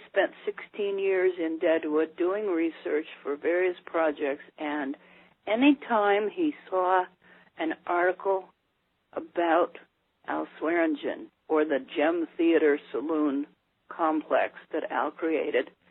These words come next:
Jerry copied it and kept it. His intention was to write a full biography of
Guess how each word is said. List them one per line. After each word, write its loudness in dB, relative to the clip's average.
Jerry 4
copied 0
it 0
and -4
kept 0
it. -6
His 0
intention -2
was 0
to 0
write 0
a -4
full 2
biography -2
of -6